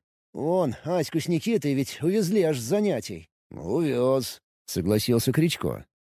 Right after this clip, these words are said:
«Но только потому, что в университете конфиденциальные разговоры не ведутся.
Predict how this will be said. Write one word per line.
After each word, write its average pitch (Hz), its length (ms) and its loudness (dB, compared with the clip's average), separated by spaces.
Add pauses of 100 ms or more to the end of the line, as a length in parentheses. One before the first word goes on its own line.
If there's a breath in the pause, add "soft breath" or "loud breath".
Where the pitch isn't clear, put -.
(120)
«Но 120 240 -2
только 156 380 0
потому, 160 500 2
что 120 240 -2
в 123 60 0
университете 147 920 0
конфиденциальные 143 960 2
разговоры 147 720 2
не 147 140 2
ведутся. 92 760 -4